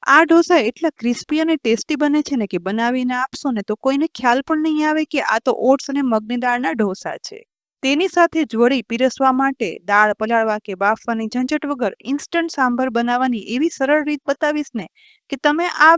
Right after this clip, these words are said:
વીડિયો જોઈને ઢોસા અને સાંભાર બનાવશો ને એ પછી ઢોસા બનાવવાની આ સહેલી રીત સાથે ટેસ્ટી ટેસ્ટી પણ લાગશે. તો પહેલા મગની દાળ અને ઓટ્સના ઇન્સ્ટન્ટ ઢોસાનું બેટર બનાવવા માટે અહીં પોણો કપ મગના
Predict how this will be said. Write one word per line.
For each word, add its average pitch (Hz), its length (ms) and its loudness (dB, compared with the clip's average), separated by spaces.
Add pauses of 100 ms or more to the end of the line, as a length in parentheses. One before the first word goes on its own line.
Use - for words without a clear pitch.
વીડિયો 320 380 2
જોઈને 277 260 2
ઢોસા 240 440 0
અને 240 180 -6
સાંભાર 240 380 -2
બનાવશો 294 500 0
ને 165 100 -20 (360)
એ 269 100 0 (120)
પછી 311 260 0
ઢોસા 262 400 2
બનાવવાની 277 420 2 (100)
આ 233 120 -2
સહેલી 262 400 0
રીત 277 200 -6
સાથે 294 220 -2
ટેસ્ટી 208 400 -4
ટેસ્ટી 247 400 -4
પણ 320 240 0
લાગશે. - 380 -6 (440)
તો 302 100 6 (100)
પહેલા 247 360 4
મગની 214 460 -4
દાળ 247 220 4
અને 208 100 -8 (140)
ઓટ્સના 233 420 -6 (220)
ઇન્સ્ટન્ટ 277 340 -4
ઢોસાનું 277 500 0
બેટર 226 300 -2
બનાવવા 294 360 0
માટે 277 240 -4 (200)
અહીં 240 200 -2 (100)
પોણો 254 180 4 (100)
કપ 269 300 -2
મગના 214 320 -4